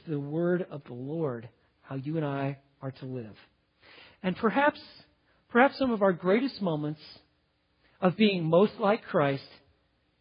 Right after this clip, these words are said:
is when you and I forgive in our marriage, with our kids, with our family members,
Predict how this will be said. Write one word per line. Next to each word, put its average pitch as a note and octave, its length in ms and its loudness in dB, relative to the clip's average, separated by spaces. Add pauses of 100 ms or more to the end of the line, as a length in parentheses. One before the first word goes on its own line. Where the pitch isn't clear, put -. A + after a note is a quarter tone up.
(160)
is F3 160 -6
when D#3+ 140 0
you D#3+ 140 2
and F3 80 2
I D3 280 2 (140)
forgive C#3 440 0 (140)
in D#3 80 -2
our C3+ 120 0
marriage, D3+ 380 4 (920)
with - 80 -12
our E3+ 80 -2
kids, G3+ 320 4 (1900)
with C#3 100 -10
our B2+ 100 -6
family E3+ 340 -2
members, D#3 440 -4